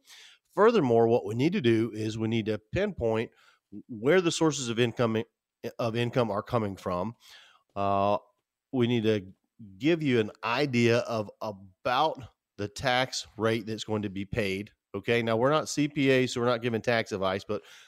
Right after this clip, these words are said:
we talk in general about this stuff, and then we work with C P As to hone in on it, be laser focused. But we just have to talk about this stuff, okay? It's not fun, but guess what? It's real,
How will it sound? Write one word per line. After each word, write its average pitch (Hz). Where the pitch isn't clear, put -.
we 110
talk 123
in 123
general 131
about 117
this 113
stuff, 120
and 107
then 117
we 110
work 110
with 120
C -
P 110
As 104
to 92
hone 117
in 117
on 110
it, 113
be 107
laser 110
focused. 98
But 113
we 139
just 202
have 190
to 110
talk 101
about 87
this -
stuff, -
okay? 120
It's -
not 185
fun, 156
but 123
guess 151
what? 123
It's 127
real, 104